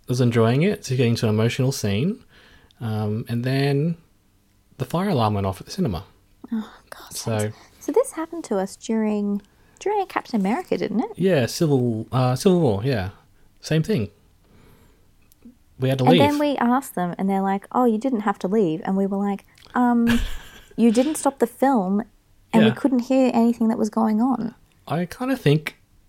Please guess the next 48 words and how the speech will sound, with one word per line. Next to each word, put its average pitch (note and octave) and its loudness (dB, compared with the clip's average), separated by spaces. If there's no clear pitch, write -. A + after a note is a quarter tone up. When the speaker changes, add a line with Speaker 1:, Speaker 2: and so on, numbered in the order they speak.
Speaker 1:
yeah, F3 0
the D#3+ -2
same A3 2
thing D#3+ 2
here. F#3+ 6
The A#2 2
film E3+ 2
was C#3 4
kept - -2
going, B2 4
and A2 4
I - 2
was A2 0
like, A#2 2
"Oh, A2+ 4
I - 4
waited, C3+ 4
like, G#2+ 2
a G#2+ 0
minute G#2+ 0
to G2 -4
see - -4
if - -4
the G2 -4
alarm G2 0
would F#2+ -4
go F#2+ 0
off," - -2
you G2+ -2
know, F2+ -2
false - -4
alarm F#2 -2
sort F2+ -4
of F2 -6
situation. F#2+ -6
But A2 -8
no, C#3 0
it F2 -2
just A#2+ -8
kept - -8
going. G2 0
And A#2 0
then A#2+ 4
me C3+ 6
and B2 6
the G#2+ 4
two C3+ 2
other G#2+ 4